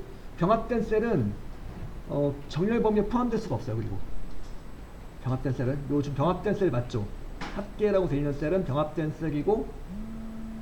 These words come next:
마지막, 마지막 행이기도 하지만,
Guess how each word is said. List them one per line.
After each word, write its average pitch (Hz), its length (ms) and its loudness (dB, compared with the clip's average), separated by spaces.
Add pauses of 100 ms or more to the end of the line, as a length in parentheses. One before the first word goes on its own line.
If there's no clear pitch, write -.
(1300)
마지막, 202 400 4 (280)
마지막 190 400 2
행이기도 202 380 0
하지만, 196 460 0